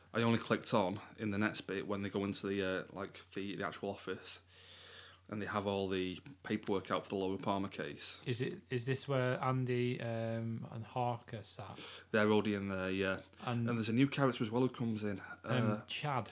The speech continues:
Speaker 1: Chad, that's it,
Speaker 2: <laughs>
Speaker 1: yeah, Chad.
Speaker 2: But, like,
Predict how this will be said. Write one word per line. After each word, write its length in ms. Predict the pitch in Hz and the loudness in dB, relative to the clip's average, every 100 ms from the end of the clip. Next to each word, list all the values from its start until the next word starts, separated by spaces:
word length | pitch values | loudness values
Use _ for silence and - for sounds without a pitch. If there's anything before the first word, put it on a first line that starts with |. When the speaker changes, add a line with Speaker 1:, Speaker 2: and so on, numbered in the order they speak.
| - | 2
Speaker 1:
Chad, 340 | - 113 110 - | 10 10 8 4
that's 240 | 107 - | 2 8
it, 60 | 180 | 8
Speaker 2:
<laughs> 80 | |
Speaker 1:
yeah, 140 | 156 107 | 8 4
Chad. 360 | - 107 101 - - - - | 2 2 0 -2 -16 -16 0
Speaker 2:
But, 160 | 151 139 | 4 6
like, 460 | 127 120 123 - | 8 8 6 -2